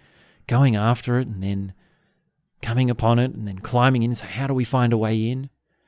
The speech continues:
And we say, "Oh, this is a very different claw." And actually now we're not underneath the claw.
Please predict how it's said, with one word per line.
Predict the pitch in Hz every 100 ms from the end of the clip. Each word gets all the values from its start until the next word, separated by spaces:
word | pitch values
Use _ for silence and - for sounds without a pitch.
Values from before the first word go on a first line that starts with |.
| _ -
And |
we | 95
say, | 98 98
"Oh, | 113 113
this | 113
is | 117
a | 101
very | 117 127
different | 113 113 113 107
claw." | 104 98 113
And | 104 98 98 _ _ _ -
actually | 117 - 110
now | 110 156 123 120 147 _ _ _ _ -
we're | 120
not | 127 127 _
underneath | 135 127 110 107 143 -
the | 135
claw. | - 107 95 127